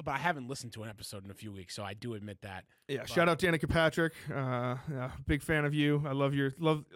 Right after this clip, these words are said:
Speaker 2: all the legal actions you've taken throughout the years.
Speaker 1: <laughs>
Speaker 2: Uh, you're my favorite. Uh, she didn't, she didn't even drive nascar. What did she drive? She
Speaker 1: Oh,
Speaker 2: drove
Speaker 1: she did drive nascar.
Speaker 2: Oh, she did. Yeah,
Speaker 1: Yeah,
Speaker 2: shout
Speaker 1: yeah.
Speaker 2: out. Uh, you're my favorite nascar, f-, my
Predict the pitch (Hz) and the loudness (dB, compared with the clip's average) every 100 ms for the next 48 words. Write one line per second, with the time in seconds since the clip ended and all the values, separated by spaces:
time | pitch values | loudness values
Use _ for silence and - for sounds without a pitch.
0 | 120 156 151 165 160 156 147 143 160 156 | 0 0 2 2 4 6 4 2 -2 -4
1 | 147 156 147 147 147 143 147 143 143 - | 0 0 0 0 0 0 2 2 2 -2
2 | - - - - - - 127 127 123 123 | -14 -14 -14 -20 -20 -6 -2 0 2 2
3 | 123 127 135 135 151 139 135 135 - - | 2 4 4 4 4 4 4 0 -4 -10
4 | 143 127 127 127 127 - _ _ _ - | -4 -2 -2 -2 -6 -12 _ _ _ -20
5 | _ - 208 190 220 202 - 220 208 190 | _ -8 -6 -4 -6 -6 -4 -2 0 0
6 | 185 180 175 - 123 131 - - 113 90 | 0 0 -2 -4 -6 -6 -8 -10 -10 -10
7 | - 208 131 254 175 135 120 110 123 135 | -2 -2 0 -2 0 -2 -4 -12 -12 -14
8 | - 139 151 160 170 165 143 175 170 170 | -6 -4 0 2 6 6 6 6 6 6
9 | 160 156 156 151 147 151 147 143 - 143 | 6 4 2 0 0 -2 -2 -2 -2 -4
10 | - 143 139 | -4 -6 -4